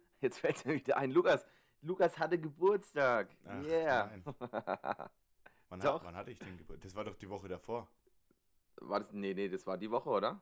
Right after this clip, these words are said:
Speaker 1: Das
Speaker 2: Nein.
Speaker 1: war die Woche.
Speaker 2: Ich habe am fünfzehnten fünften Kumpel.
Speaker 1: Ähm,
Speaker 2: Ähm.
Speaker 1: ja, äh,
Speaker 2: <laughs>
Speaker 1: dann, äh,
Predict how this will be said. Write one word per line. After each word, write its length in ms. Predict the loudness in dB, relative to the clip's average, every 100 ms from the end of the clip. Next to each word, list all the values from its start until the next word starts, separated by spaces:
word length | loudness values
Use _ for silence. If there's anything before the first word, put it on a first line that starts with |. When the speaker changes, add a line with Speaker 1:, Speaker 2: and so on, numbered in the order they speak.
| _ -10
Speaker 1:
Das 140 | -6
Speaker 2:
Nein. 80 | -2
Speaker 1:
war 100 | -2
die 100 | -2
Woche. 240 | -4 -4
Speaker 2:
Ich 80 | -6
habe 140 | -2 -4
am 100 | -4
fünfzehnten 580 | -10 -10 -10 -10 -10 -14
fünften 400 | -14 -14 -20 -16
Kumpel. 340 | -14 -12 -14 -16 _ _ _ _ -20 -20 -20 -20 _ 4
Speaker 1:
Ähm, 300 | 6 6 4
Speaker 2:
Ähm. 380 | 4 4 4 4
Speaker 1:
ja, 220 | 4 4
äh, 420 | 4 4 4 4
Speaker 2:
<laughs> 340 | 0 2 2 2 -2 -4 -4 -8 -8 -20 -20 -20 _ -20 _ _ _ -18 -6 -6 -6 -10 2
Speaker 1:
dann, 280 | 4 4 2
äh, 420 | 0 2 2 2